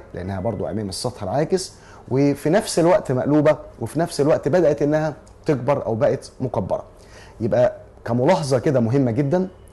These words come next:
الجسم لما كان بعيد جدًا زي الشمس أو أشعة الشمس، الصورة كانت مصغرة جدًا، الجسم بدأ يقرب، آه، آه، آه، كان على بعد أكبر من الميم، الصورة بقت ما بين الب والميم، والصورة بدأت تكبر، بقت مصغرة.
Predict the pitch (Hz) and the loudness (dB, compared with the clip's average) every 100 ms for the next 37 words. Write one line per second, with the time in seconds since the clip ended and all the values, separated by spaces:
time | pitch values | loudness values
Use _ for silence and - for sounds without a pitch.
0 | 117 113 170 - 127 117 107 117 113 127 | -4 0 0 0 0 -2 -2 -2 0 0
1 | 131 113 127 117 110 104 101 - 143 143 | 0 0 0 0 -2 -2 -2 -2 -2 -2
2 | - 80 98 120 - - 156 180 - - | -4 -6 -2 -4 -2 0 2 2 -6 -14
3 | - - - - 160 139 127 117 117 - | -20 -20 -12 -4 0 0 -2 -4 -4 -4
4 | 101 127 113 113 98 92 - - - - | -2 0 0 -2 -6 -10 -12 -20 -20 -18
5 | - 104 165 160 151 160 160 139 147 139 | -8 -2 0 0 0 2 2 4 4 4
6 | 107 - - - - - - 117 110 - | 0 -8 -20 -20 -20 -14 -4 -2 -2 -2
7 | 120 113 113 117 - 113 - 117 110 104 | -2 -2 -2 -2 -4 -10 -6 -4 -2 -2
8 | 104 131 117 110 131 110 110 107 110 151 | 2 2 4 2 2 0 -2 -2 2 2
9 | 196 196 - 185 151 123 131 127 123 123 | 2 0 -2 2 2 2 0 -2 0 0
10 | 104 123 113 117 175 185 - 175 156 156 | 0 0 0 0 0 0 0 2 4 4
11 | 139 - 127 107 - - 110 98 120 113 | 2 2 0 -2 -8 -12 -8 -6 -4 -2
12 | 123 127 123 | 2 2 2